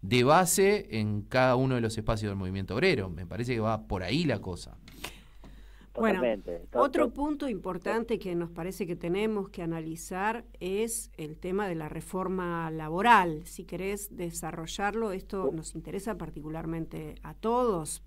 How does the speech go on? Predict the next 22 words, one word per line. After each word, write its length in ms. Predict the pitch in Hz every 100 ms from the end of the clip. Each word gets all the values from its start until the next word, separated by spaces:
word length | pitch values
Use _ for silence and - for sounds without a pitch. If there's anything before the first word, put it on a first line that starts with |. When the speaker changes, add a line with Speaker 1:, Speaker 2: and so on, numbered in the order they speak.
| -
Speaker 2:
porque 480 | 151 143 - 151
Speaker 1:
Mm. 180 | 123 90 85 - - -
Speaker 2:
ahí 260 | - 185 226
también 640 | 233 233 226 247 240 247 240
la 220 | 180 180
reglamentación 1300 | 180 202 233 233 226 208 196 185 - 214 214 233 180
va 60 | 170
a 60 | 175
tener 380 | 180 175 180
muchísimo 720 | 170 170 165 202 190 190 165 170
que 140 | 175
ver, 420 | 185 185 180 202 214 - - - - -
eh, 400 | 175 165 160 160
pero 180 | 208 226
bueno, 400 | 233 190 160 156 -
directamente 800 | 175 170 190 185 196 185 185 190
creo 240 | 185 185
que 140 | 175 170
ya, 420 | - 185 185 185 - - -
así 380 | - 175 - 220
como 240 | 220 202
estás, 640 | 190 - 202 202 214 214